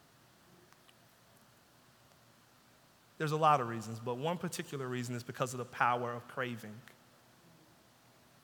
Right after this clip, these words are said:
An insatiable appetite is a powerful and deadly weapon. You see it in the smallest ways, you know. Start with a baby. Baby screams and hollers.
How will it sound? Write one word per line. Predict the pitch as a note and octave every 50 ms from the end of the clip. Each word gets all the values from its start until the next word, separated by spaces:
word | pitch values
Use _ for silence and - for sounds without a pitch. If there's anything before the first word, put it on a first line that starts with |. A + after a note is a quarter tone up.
| - - - - - - - - - - - - - - - - - - - - - - -
An | C#3+ C3+
insatiable | C3 C3 - - - - - D#3 F3 E3 - F3+ D#3 D3+ C#3+
appetite | B2+ B2 A#2+ A2+ - G#2+ - - - G#2+ G2+ G#2+ A2 - - - - - - - -
is | - C#3 B2+ A#2+ B2
a | A#2 G#2 -
powerful | - - - - D#3 D3+ C#3+ C3+ B2 A#2 - - A#2+ A2+ A2+ A#2+ A#2 - - - - - - - -
and | B2 A#2 A2+ A2+ G#2+ A2+ A#2+ A#2
deadly | A2 D3 D#3+ D3 A#2+ - - A#2+ A2 G#2+
weapon. | G2+ G2+ F#2+ F#2+ - F#2+ G2 B2+ - - - - - - - - - - - - - - - - - - - - - - - - - - - - - - - -
You | - C#3+
see | - - G3 F#3+
it | F3+
in | E3
the | C#3+ C#3
smallest | - - D3 D3+ C#3+ C#3+ C3+ C3 B2 -
ways, | C#3+ D3+ C#3 A#2 G#2+ G2 G2+ - - - - - - B2+
you | A#2
know. | A2 G#2+ G#2+ A2 - - - - - - - - -
Start | - - - D3 C#3 C3 B2+
with | B2+
a | A#2+ A2+
baby. | A#2 B2 B2+ B2+ A#2 A2 G#2+ A2 - - - - - - - - - - - - - - - -
Baby | - B2+ B2+ B2 A2+ A#2
screams | - - - - B2+ B2 B2 B2 B2 A#2+ A#2 A#2
and | A2+
hollers. | G#2+ - - B2+ B2 A#2+ A#2 A#2 A2+ A#2 A#2 - -